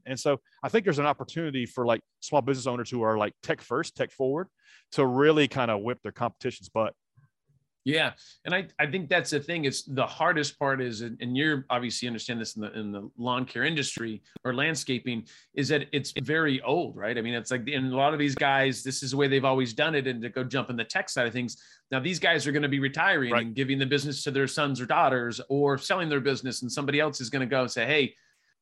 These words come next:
Speaker 2: I feel like we could do, like, you know, invoicing takes ten hours a week. Like, it really shouldn't take that long." Like, if we,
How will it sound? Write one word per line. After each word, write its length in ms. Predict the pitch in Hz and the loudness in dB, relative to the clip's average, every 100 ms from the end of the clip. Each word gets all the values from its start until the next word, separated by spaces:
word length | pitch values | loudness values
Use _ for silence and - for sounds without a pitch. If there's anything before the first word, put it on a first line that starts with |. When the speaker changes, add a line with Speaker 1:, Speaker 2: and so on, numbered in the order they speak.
| _ | _
Speaker 2:
I 100 | 131 | -2
feel 160 | 143 151 | 0 2
like 160 | 143 127 | 2 2
we 140 | 139 | 0
could 240 | 139 127 | 0 -2
do, 240 | 117 139 135 | 0 0 2
like, 300 | 123 120 - | 0 -2 -6
you 80 | 113 | -10
know, 160 | 98 - | -10 -2
invoicing 500 | 151 143 156 156 147 | -2 0 -2 -4 -4
takes 400 | 156 147 - - _ - | -2 -2 -4 -8 _ -2
ten 160 | 160 | 2
hours 300 | 156 165 147 | 4 4 0
a 60 | 160 | 0
week. 260 | 196 - | 0 0
Like, 160 | 113 110 | -2 -2
it 100 | 135 | -2
really 200 | 127 127 | 0 0
shouldn't 280 | - 139 131 | 0 -2 0
take 160 | 180 131 | 0 0
that 180 | 101 101 | -4 -4
long." 180 | 98 | -8
Like, 160 | 107 110 | -6 -4
if 160 | 120 131 | -4 0
we, 240 | 135 | 0